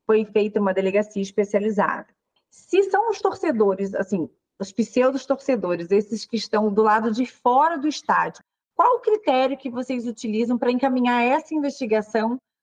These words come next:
para o estádio? Então, por exemplo, pra, pra essa delegacia, aliás. Então, assim, ah, foi fora de um dia de jogo. Qual o critério que é utilizado pra pegar uma briga que aconteceu num terminal? Digamos que eles estivessem sem a camisa, a camisa do time.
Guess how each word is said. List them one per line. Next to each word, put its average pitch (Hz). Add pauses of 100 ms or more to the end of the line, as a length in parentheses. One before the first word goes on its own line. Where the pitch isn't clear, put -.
(180)
para 277
o 302
estádio? -
Então, 240
por 285
exemplo, 254
pra, 226
pra 226
essa 254
delegacia, 247
aliás. 156
Então, 220
assim, 269
ah, 240 (120)
foi 247
fora 330
de 294
um 320
dia 269
de 269
jogo. 180 (720)
Qual 320
o 381
critério 349
que 349
é 330
utilizado 254
pra 254
pegar 240
uma 247
briga 226
que 277
aconteceu 240
num 220
terminal? 220
Digamos 269
que -
eles 294
estivessem 269
sem 277
a 285
camisa, 269
a 214
camisa 220
do 202
time. 180